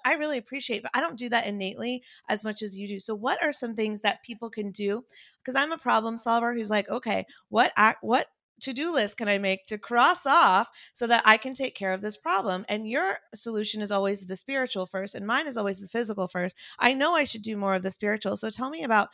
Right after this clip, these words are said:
what we can do when we are facing a problem, how, how the angels are always there to assist us and how we can ask them for help.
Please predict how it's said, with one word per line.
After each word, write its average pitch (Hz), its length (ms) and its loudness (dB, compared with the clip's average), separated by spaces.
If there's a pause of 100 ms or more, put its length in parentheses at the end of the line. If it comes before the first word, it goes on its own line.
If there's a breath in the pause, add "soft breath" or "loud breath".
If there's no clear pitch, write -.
(200 loud breath)
what 233 160 -2
we 269 100 -4
can 247 180 -8
do 214 240 -2
when 196 200 -4
we 196 140 -4
are 185 100 -2
facing 214 400 -8
a 180 40 -10
problem, 185 300 -4
how, 214 260 -4
how 269 200 -4
the 370 180 -8
angels 208 340 -6
are 190 220 -4
always 185 340 -2
there 175 180 -4
to 180 140 -10
assist 175 320 -10
us 170 120 -8
and 170 120 -12
how 180 120 -2
we 190 100 -4
can 180 220 -14
ask 175 260 -6
them - 240 -8 (240 soft breath)
for 185 140 -6
help. - 300 -10